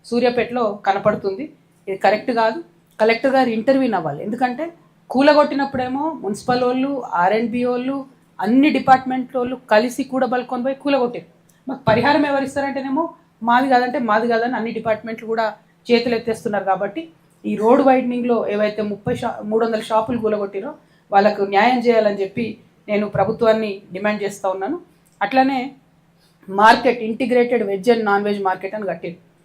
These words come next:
ఆడ మహిళలు ఇంకా కూడా బయటనే అమ్ముకుంటున్నారు. ఆ, అల్టిమేట్‌గా ప్రజలకు ఏదైతే నీట్‌గా ఉండాలని మార్కెట్ కట్టినామో అదైతే ఉపయోగంలోకి రాలేదు.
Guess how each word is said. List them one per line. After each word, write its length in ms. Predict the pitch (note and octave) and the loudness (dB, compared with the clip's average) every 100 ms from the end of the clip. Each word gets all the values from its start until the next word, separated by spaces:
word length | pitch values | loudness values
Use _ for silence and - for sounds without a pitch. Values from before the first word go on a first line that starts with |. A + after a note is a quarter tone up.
| _ - | _ -2
ఆడ 140 | F#3+ F#3 | 0 0
మహిళలు 320 | F#3+ A3+ A#3+ | 0 0 -2
ఇంకా 180 | A3+ A3 | -2 -4
కూడా 140 | A#3 A3 | -4 -4
బయటనే 380 | G3 F#3+ G#3+ | -4 -4 -4
అమ్ముకుంటున్నారు. 600 | G3 G3 G3+ G3 G3 G#3 D#4 _ _ _ - | -6 -6 -10 -12 -12 -12 -16 _ _ _ -8
ఆ, 100 | G#3 G3 - | -4 -4 -4
అల్టిమేట్‌గా 640 | G3 A3+ C#4+ C#4 C#4 D4+ E4+ _ | -6 -4 -2 -2 -2 -6 -8 _
ప్రజలకు 420 | F#3 F#3 A#3 B3 | -4 0 0 0
ఏదైతే 280 | B3 B3 B3 | 0 -2 -4
నీట్‌గా 340 | A3 A#3+ B3+ | -6 -4 0
ఉండాలని 400 | A#3+ A#3 A3+ G#3+ | 0 0 0 0
మార్కెట్ 360 | G#3 G#3 G#3+ G3 | -2 -4 -6 -8
కట్టినామో 360 | F#3+ F#3 G3 C#4+ - _ _ _ | -8 -6 -8 -8 -10 _ _ _
అదైతే 320 | G3 A#3 B3+ C4 | -2 0 0 -2
ఉపయోగంలోకి 640 | G#3 A3+ A3+ A3+ G#3+ G#3+ | -2 -2 -2 -2 -4 -4
రాలేదు. 320 | F#3+ F#3+ F3+ | -4 -4 -10